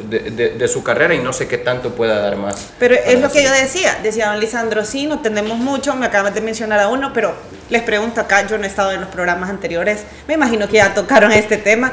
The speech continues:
Speaker 2: pero Darwin hizo la diferencia después de tantos años en el exterior, hablando acerca de la plantilla de Panamá que tiene cuántos jugadores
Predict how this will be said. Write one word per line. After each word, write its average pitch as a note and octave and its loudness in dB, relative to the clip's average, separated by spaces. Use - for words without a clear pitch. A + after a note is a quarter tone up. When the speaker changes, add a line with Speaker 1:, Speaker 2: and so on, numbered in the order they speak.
Speaker 2:
pero A#3+ 6
Darwin A#3+ 4
hizo A#3+ -2
la C4 0
diferencia A3+ 2
después A#3 -2
de G#3+ -2
tantos A3 -4
años A3 -2
en G3+ -4
el D#3+ -6
exterior, F3 -2
hablando A3+ 8
acerca C4+ 4
de C4+ 8
la C#4 4
plantilla A#3+ 6
de G#3+ 6
Panamá B3+ 4
que D#4 0
tiene B3 0
cuántos A3 0
jugadores F3 2